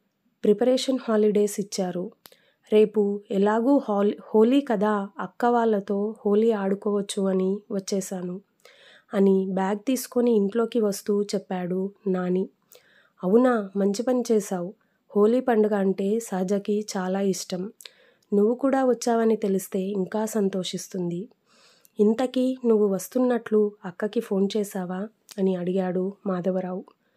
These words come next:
"లేదు నాన్న, వాళ్ళకి సర్ప్రైజ్ ఇద్దామని చెప్పకుండా వచ్చేశా. అంతేకాదు, ఇద్దరికీ గిఫ్ట్స్ కూడా తెచ్చాను చూడు" అని బ్యాగు లోపల నుండి గిఫ్ట్స్ ప్యాక్స్ని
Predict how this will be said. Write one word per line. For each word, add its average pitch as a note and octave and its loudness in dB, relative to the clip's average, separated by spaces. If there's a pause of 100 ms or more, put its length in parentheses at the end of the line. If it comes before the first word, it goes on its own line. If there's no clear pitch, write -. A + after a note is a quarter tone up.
(460)
"లేదు G#3+ 6
నాన్న, C4 2
వాళ్ళకి G3+ 0
సర్ప్రైజ్ A3 0
ఇద్దామని G3 2
చెప్పకుండా G#3+ -2
వచ్చేశా. F#3+ -6 (800)
అంతేకాదు, A3+ 2
ఇద్దరికీ A#3 0
గిఫ్ట్స్ G3+ -4
కూడా G#3+ 0
తెచ్చాను G3 -4
చూడు" F#3+ -2
అని F#3+ 0
బ్యాగు F#3+ -2
లోపల A3 2
నుండి F#3+ 2
గిఫ్ట్స్ F3+ -8
ప్యాక్స్ని F#3+ -6